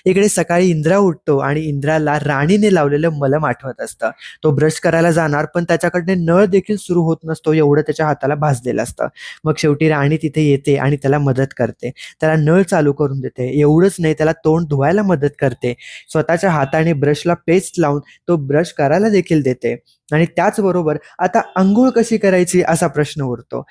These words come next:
मग त्याचबरोबर आता राणी तरी त्याला अंघोळ घालू शकणार नाही, त्यामुळे मग राणी एक युक्ती लढवते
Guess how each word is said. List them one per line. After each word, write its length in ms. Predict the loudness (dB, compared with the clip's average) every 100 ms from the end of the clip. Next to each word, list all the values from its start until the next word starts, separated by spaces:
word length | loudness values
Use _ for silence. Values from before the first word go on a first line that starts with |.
| -20 -4
मग 120 | -4 -2
त्याचबरोबर 540 | -2 0 0 2 2 2
आता 160 | 2 0
राणी 260 | 0 -2 0
तरी 140 | 0
त्याला 180 | 2 0
अंघोळ 220 | 0 0
घालू 200 | 0 0 -2
शकणार 420 | -2 -2 -2 -2
नाही, 140 | -4 -10 -20 _
त्यामुळे 340 | -2 0 2 2
मग 160 | 0 0
राणी 260 | 0 0
एक 60 | 0 0
युक्ती 320 | -2 2 2
लढवते 420 | 2 0 -2